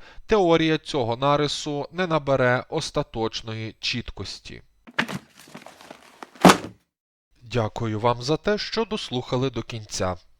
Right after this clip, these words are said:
Буду радий читати в коментарях будь-які ваші побажання,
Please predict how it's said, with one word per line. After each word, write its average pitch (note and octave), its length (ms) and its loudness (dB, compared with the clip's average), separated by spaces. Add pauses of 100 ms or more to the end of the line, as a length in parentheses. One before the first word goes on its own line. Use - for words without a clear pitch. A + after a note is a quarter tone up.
(800)
Буду C#4+ 240 0
радий F3 360 4
читати - 480 -2
в - 100 -8
коментарях A#2 800 -2
будь-які G3+ 560 -6
ваші D#3+ 340 0
побажання, F3 840 0